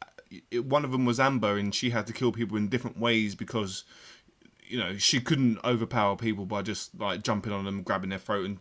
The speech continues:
tossing them about the room and all that type of shit. That, that might have been a bit more interesting.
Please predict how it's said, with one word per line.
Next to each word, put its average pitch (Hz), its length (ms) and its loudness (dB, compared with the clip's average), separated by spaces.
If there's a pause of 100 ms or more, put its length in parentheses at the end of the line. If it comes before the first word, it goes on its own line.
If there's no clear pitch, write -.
(120)
tossing 113 240 -4
them 107 80 -4
about 98 200 -2
the 92 40 -6
room 101 320 -2
and 92 220 -4
all 101 120 -6
that 92 200 -4
type 90 160 -6
of 87 80 -10
shit. 80 280 -10 (480)
That, 131 140 2
that 147 180 2
might 147 120 2
have 127 100 0
been 135 120 -4
a - 20 -4
bit 131 160 -4
more 131 160 -4
interesting. 123 560 -6